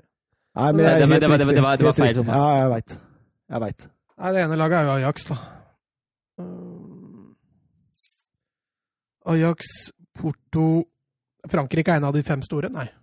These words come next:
Speaker 2: Fire store,
Speaker 1: Fire,
Speaker 2: sa jeg.
Speaker 1: de vi
Speaker 3: Fire store.
Speaker 1: følger, så det er jo
Speaker 3: Ja, for Marseille har vel vunnet en gang, har de ikke det? Um,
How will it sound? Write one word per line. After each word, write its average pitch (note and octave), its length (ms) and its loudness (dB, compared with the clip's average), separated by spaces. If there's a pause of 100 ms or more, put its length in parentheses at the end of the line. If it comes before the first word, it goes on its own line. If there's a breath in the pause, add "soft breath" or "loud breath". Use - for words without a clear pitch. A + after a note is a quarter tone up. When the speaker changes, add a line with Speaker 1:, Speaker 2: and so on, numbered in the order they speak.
(760)
Speaker 2:
Fire D3+ 320 0
store, A#2 280 0
Speaker 1:
Fire, A#2 260 -4
Speaker 2:
sa A2 100 0
jeg. D3 80 2
Speaker 1:
de C#3 60 2
vi B2 80 2
Speaker 3:
Fire B2+ 180 2
store. - 20 -2
Speaker 1:
følger, C#3 380 0
så D3 140 -4
det C3 80 0
er B2 100 0
jo B2 100 -6 (460)
Speaker 3:
Ja, G3 240 -6
for F#3 460 -6 (1200)
Marseille G3 460 -4 (420 soft breath)
har A#3+ 140 -12
vel A#3 120 -12
vunnet A3 320 -10 (200)
en A#3+ 100 -14
gang, E4 180 -16
har A#3+ 80 -20
de A3+ 140 -18
ikke A#3 220 -20
det? D4+ 100 -20 (320)
Um, F#3 760 -18